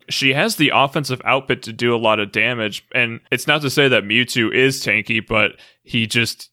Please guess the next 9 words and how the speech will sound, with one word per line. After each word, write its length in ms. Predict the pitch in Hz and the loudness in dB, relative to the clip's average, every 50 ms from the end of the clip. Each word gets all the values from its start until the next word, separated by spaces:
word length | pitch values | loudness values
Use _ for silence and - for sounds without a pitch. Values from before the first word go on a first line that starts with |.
| _ _ _ _ _ _ _ _ _ - | _ _ _ _ _ _ _ _ _ 0
is 200 | 127 123 113 110 | 0 0 0 -2
more 300 | 113 113 113 123 123 117 | -2 2 4 4 4 4
tanky 460 | - - 120 120 113 - 120 117 113 | 2 0 0 0 0 0 0 0 2
than 420 | 107 113 113 110 110 110 107 101 - - - | 2 2 2 2 -2 -4 -8 -10 -12 -10 -4
Yennefer, 640 | 117 123 123 120 104 - - 101 98 95 104 107 - _ _ _ _ _ _ | -2 -2 0 0 -2 -2 -2 -4 -2 -4 -4 -8 -12 _ _ _ _ _ _
you 140 | - 123 110 | -4 -2 0
know, 180 | 107 101 104 101 | 0 0 -2 -2
by, 380 | - 101 101 101 101 101 104 - _ _ _ - | 0 2 2 2 2 0 -2 -6 _ _ _ -4
a-, 280 | 110 110 104 - - | -2 0 0 -2 -4